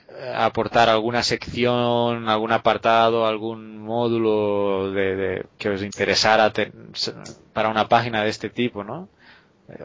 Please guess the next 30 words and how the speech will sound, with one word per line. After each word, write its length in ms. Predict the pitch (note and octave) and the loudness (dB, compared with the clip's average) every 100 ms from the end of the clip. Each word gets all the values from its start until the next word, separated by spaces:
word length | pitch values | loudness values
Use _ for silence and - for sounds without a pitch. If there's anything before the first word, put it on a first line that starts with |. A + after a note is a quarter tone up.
| - | -12
ah, 220 | - A#2 C3 | -4 0 0
pues 160 | A#2+ | 0
me 80 | A2 | -2
gustaría 920 | G#2 - G#2+ B2 C3 C3 C3+ C3 C3+ B2+ | -4 0 4 6 8 8 6 6 2 -2
que, 120 | A#2+ A2+ A2+ - | -6 -6 -10 -10
que 400 | A#2 A2 G#2+ G#2+ | -6 -2 -2 -2
habla-, 360 | G#2 G#2+ A2 - | -2 -4 -6 -8
que 600 | A2 G#2 G#2 G2+ G2 G2 - | -6 -4 -2 -2 -2 -4 -8
hubiera 300 | - A2+ A#2 | -8 0 2
una 80 | B2+ | 2
sección 300 | B2 A2+ C3+ | 0 -2 -2
que 120 | C3 | 0
pudiéramos, 1000 | B2 A2 A2+ A#2+ A#2+ B2 B2 B2 B2 - - - - _ - | 0 2 2 2 2 2 2 2 -2 -6 -14 -20 -20 _ -6
eh, 360 | G#2 G2+ G2+ - | -4 -2 -4 -4
chatear, 680 | - G2 G2+ A2 A2 F#2 | -4 2 4 6 4 2
yo 100 | G2 | -4
qué 80 | G2+ | -8
sé, 240 | G2+ F2+ - - _ _ | -8 -10 -14 -20 _ _
por, 120 | - - | -20 -20
por 240 | - G#2+ | -12 -8
decir 260 | G2+ F#2+ A#2+ | -4 2 6
algo, 340 | B2 A2 G2 | 6 4 0
¿eh? 100 | C3 F3 _ - - - _ | -6 -10 _ -20 -20 -20 _
Entonces, 240 | G#2+ G#2 | -10 -8
pues 180 | - F#2+ | -8 -8
lo 120 | G2 | -8
podéis 280 | G2 G2 G2+ | -4 -4 -2
poner 320 | A2+ G#2+ G#2 | -4 -2 0
ahí 920 | G#2 A#2+ C#3 F3+ D3+ A2 G#2 G2 F#2+ F2+ F2+ - | 2 2 0 -2 -4 -4 -4 -6 -10 -16 -20 -20
y, 80 | _ | _